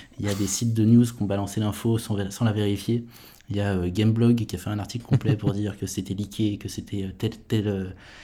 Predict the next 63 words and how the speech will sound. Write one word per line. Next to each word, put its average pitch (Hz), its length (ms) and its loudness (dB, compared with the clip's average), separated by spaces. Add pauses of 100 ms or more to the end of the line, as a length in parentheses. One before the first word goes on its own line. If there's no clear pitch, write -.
(280)
telle 110 240 -2
era 101 300 -2
de, 98 180 -2
enfin, 92 200 -2
telle 110 260 0
ère 107 140 2
de, 95 420 0
de 98 60 -2
l'Égypte 101 440 0
et 92 200 -4
qu'on 101 160 0
allait 101 160 2
voir, 101 340 0
euh, 90 40 -2
Toutankhamon, 98 640 -2
c'était 98 240 -8
sûr, 98 420 -4
machin 98 320 -6
et 101 80 -6
tout. - 160 -6 (640)
Et 143 80 -14
pour 120 300 -2
qu'au 110 180 6
final, 113 320 4
il - 20 4
y 104 60 2
a - 20 0
des 98 100 0
gens 107 120 0
sur - 140 -4
Twitter 120 200 -4
qui 113 140 0
disent, « 98 120 -4
Mais 98 160 0
vous 95 180 -2
avez 95 100 -2
pas 98 160 -2
ju-, 95 260 -8
vous - 80 -10
avez 120 80 -2
pas 98 140 -2
vu 113 100 0
le 120 80 2
tweet, 175 220 -4
en - 20 -12
fait, 117 140 -4
vous 98 160 -4
avez, 95 100 -4 (180)
vous 104 80 -8
êtes - 160 -8
nuls, 143 180 -2
vous 107 120 -8
avez 98 100 -8 (220)
pas 104 100 -4
vu 110 120 -2
que 117 80 -6
c'était - 260 -8
un 98 160 -6
hoax, - 240 -4
quoi. » 117 160 -6 (720)
Et 117 200 4
au 113 80 6
final, 120 640 4